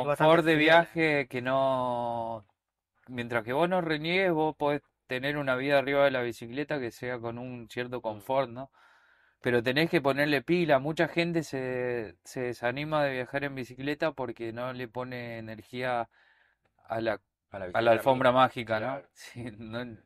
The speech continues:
Speaker 1: Tenés que arrancar por ahí, él va a ser
Speaker 2: sí,
Speaker 1: tú.
Speaker 2: no le pasa la aspiradora.
Speaker 1: <laughs> No le pasa la aspiradora, la
Speaker 2: Sí.
Speaker 1: alfombra mágica.
Speaker 2: Sí. Entonces es como que, claro, después de un tiempo cuando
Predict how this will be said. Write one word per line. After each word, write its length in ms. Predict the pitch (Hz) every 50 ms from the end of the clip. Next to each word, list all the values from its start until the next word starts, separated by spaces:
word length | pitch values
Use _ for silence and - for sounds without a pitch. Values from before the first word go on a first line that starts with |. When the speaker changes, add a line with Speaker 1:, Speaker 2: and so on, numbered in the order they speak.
| _ _ -
Speaker 1:
Tenés 140 | 117 107 107
que 20 |
arrancar 260 | 110 107 110 104 104 92
por 120 | 95 85
ahí, 160 | 85 82 82 78 90
él 240 | 95 95 92 92 92
va 60 | 113
a 20 |
ser 220 | 120 120 117 117 110
Speaker 2:
sí, 60 | 107
Speaker 1:
tú. 140 | 98 90 _
Speaker 2:
no 160 | - 113 117 113
le 120 | 120 113
pasa 260 | 113 120 110 123 127 113
la 60 | 107
aspiradora. 600 | - - 120 110 107 110 117 120 117 113 107 101 _ _ _ _ _ _ _ _ _ _ _ _ _ _ _ _ _
Speaker 1:
<laughs> 20 | _
No 80 | - - - 98
le 60 | 101
pasa 200 | - 117 117 117
la 60 | 104 92
aspiradora, 300 | - 101 104 104 104 98
la 60 | -
Speaker 2:
Sí. 100 | - 131
Speaker 1:
alfombra 260 | 127 123 117 117 110
mágica. 240 | 107 - - - - - _ _ _ _ _ _
Speaker 2:
Sí. 260 | 113 113 110 107 101 _ _ _ _ _ _ _ _ _ _ _ _ _ _ _ _ _ _ _ _ _ _ -
Entonces 1000 | 110 104 107 104 127 139 147 143 - 156 147 143 135 131 131 123 120 120 123 127
es 60 | -
como 300 | - 139 127 120 117 113
que, 240 | 104 113 113 113 -
claro, 520 | - - 131 139 143 139 131 123 120 120 117
después 340 | 113 110 - - 143 147 156
de 100 | 156 156
un 120 | 151 147
tiempo 340 | - 143 156 165 165 156 156
cuando 400 | 147 143 135 131 127 127 123 113